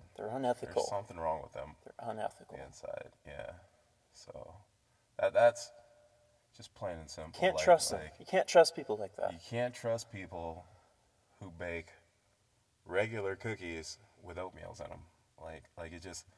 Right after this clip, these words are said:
Speaker 1: You
Speaker 2: I
Speaker 1: mean
Speaker 2: don't
Speaker 1: with
Speaker 2: even want
Speaker 1: raisins?
Speaker 2: with, with raisins in 'em, yeah.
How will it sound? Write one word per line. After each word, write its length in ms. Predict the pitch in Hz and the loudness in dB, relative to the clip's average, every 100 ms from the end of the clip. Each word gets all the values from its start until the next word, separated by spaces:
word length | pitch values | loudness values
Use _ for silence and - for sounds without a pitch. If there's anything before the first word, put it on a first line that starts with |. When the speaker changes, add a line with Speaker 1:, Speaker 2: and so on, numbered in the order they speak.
| - | -6
Speaker 1:
You 100 | 131 | 2
Speaker 2:
I 40 | |
Speaker 1:
mean 0 | |
Speaker 2:
don't 120 | 120 110 | 4 4
Speaker 1:
with 60 | |
Speaker 2:
even 160 | 120 117 | 8 10
want 120 | 120 | 10
Speaker 1:
raisins? 280 | - - - | 6 -8 -6
Speaker 2:
with, 200 | 101 - - | -6 -8 -12
with 200 | 95 - | -10 -4
raisins 320 | 95 85 76 82 | -4 -4 -10 -14
in 40 | |
'em, 80 | 76 85 | -14 -10
yeah. 220 | 85 | -10